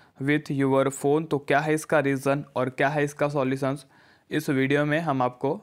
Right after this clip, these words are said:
बताएंगे। वीडियो स्टार्ट करने से पहले आप लोग हमारे YouTube चैनल को सब्सक्राइब कर लीजिएगा, बेल के आइकन को प्रेस कर लेना है। तो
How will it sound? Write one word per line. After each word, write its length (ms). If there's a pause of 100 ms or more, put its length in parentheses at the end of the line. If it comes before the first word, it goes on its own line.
बताएंगे। 560 (360)
वीडियो 420
स्टार्ट 360
करने 220
से 120
पहले 260
आप 180
लोग 160
हमारे 380
YouTube 340
चैनल 360
को 260 (360)
सब्सक्राइब 540
कर 140
लीजिएगा, 400
बेल 180
के 80
आइकन 220
को 120
प्रेस 280
कर 160
लेना 240
है। 200 (680)
तो 340